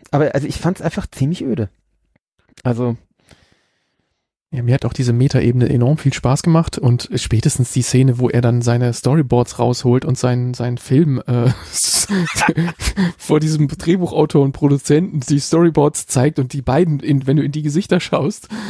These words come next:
Speaker 2: und, und er mit seiner großen Begeisterung über den totalen Trash, den er da aufgetischt hat, also offensichtlich wäre er selber auch nicht in der Lage, einen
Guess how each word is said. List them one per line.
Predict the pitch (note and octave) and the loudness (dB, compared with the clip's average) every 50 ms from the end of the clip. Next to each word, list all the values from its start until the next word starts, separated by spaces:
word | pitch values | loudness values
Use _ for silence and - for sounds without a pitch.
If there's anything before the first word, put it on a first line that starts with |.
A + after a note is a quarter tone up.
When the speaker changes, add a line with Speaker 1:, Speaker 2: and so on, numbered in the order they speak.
| F3 E3 - | -10 -10 -2
Speaker 2:
und, | - - D#3+ D3 - | -2 -2 -2 -2 -2
und | - C#3+ C#3+ - | -2 -2 -2 0
er | - D#3 F3 F#3 | 0 2 2 2
mit | D#3 D3 C#3+ | 2 0 0
seiner | - D#3 D3+ D3+ D3 | 0 2 2 2 0
großen | - C#3 D#3+ A3 A#3+ - | 2 2 4 2 2 0
Begeisterung | D#3 D#3 - D#3 D3 F#3 A3+ - - D3 D3+ C#3 | -2 0 2 2 2 2 2 0 -4 -4 -2 0
über | D#3 D3+ | 2 2
den | C#3+ D3+ | 2 2
totalen | D#3 - D3 - - C#3 C#3+ A3 B3 G#3+ | 0 0 -2 -2 -2 -4 -2 0 0 0
Trash, | F3 - - B2 C#3 F#3+ C4+ - | -2 0 0 2 2 2 0 0
den | - D3+ C3+ | 0 0 2
er | A#2+ | 2
da | B2+ B2+ | 2 2
aufgetischt | B2+ - C3+ - C#3+ - - C3+ - - | 0 0 0 -2 -4 -2 -2 -2 0 0
hat, | C#3+ C#3 - | 0 0 0
also | C3+ C3 C3+ | 0 0 0
offensichtlich | - F3 - F3 D3+ E3+ - F3 E3 - - - - - - - _ - | 0 0 -2 -2 -2 -2 -2 -4 -6 -8 -10 -20 -20 -20 -20 -20 _ -2
wäre | C3+ C3+ E3 E3 D#3 | 0 2 2 2 2
er | C3 B2+ C3 | 2 2 4
selber | C3 B2+ D#3 F3+ - B2 | 4 4 4 4 4 4
auch | C3+ A#2+ | 2 2
nicht | D3+ F3+ - | 0 0 2
in | D3+ | 2
der | C#3 C3 | 2 2
Lage, | C3 C3 C#3+ E3 E3+ C#3 | 2 2 2 2 2 2
einen | B2 C3+ C#3+ C#3 | 2 2 0 0